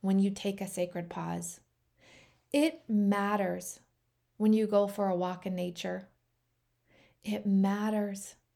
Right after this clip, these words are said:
when you make that lemon water in the morning. It matters when you juice. It matters when you're intentional about the food that you eat.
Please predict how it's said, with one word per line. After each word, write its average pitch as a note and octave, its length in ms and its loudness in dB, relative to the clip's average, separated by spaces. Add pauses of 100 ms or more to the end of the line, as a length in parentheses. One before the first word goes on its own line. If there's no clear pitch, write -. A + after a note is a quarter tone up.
(120)
when G#3 180 2
you G#3 100 2
make F#3+ 260 0
that G3+ 160 -4
lemon F#3+ 280 -2
water F#3 240 -4
in F#3 100 -6
the F#3 80 -4
morning. F#3 540 -4 (540)
It F#3 160 -8
matters F3+ 420 -6
when F3+ 120 -4
you F3 120 -6
juice. G3 500 -8 (360)
It G3+ 160 -4
matters F#3+ 640 -2
when G3 260 2
you're F#3 140 -2
intentional G3 560 -4
about G3 180 -2
the G3 80 -6
food G#3+ 320 -6
that A3+ 180 -6
you A3 120 -8
eat. F#3 260 -10